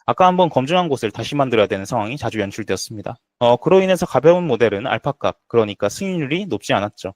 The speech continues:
그에 비해 큰 모델은 승인율 자체가 높아서 이미 한번 지나온 곳을 다시 하지 않아도 되어서 가속이 되었습니다.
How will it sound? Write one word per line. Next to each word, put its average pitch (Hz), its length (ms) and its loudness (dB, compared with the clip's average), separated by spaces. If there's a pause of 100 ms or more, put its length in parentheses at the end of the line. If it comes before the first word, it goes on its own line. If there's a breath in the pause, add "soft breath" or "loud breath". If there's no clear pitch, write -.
(140)
그에 151 220 8
비해 156 240 6
큰 214 240 -2
모델은 139 500 0
승인율 190 440 -6
자체가 147 340 -2
높아서 117 540 -4
이미 113 180 -6
한번 156 320 0
지나온 131 360 -2
곳을 107 320 -2
다시 - 280 -10
하지 151 220 -4
않아도 101 240 -2
되어서 98 360 -4
가속이 113 320 -6
되었습니다. - 540 -8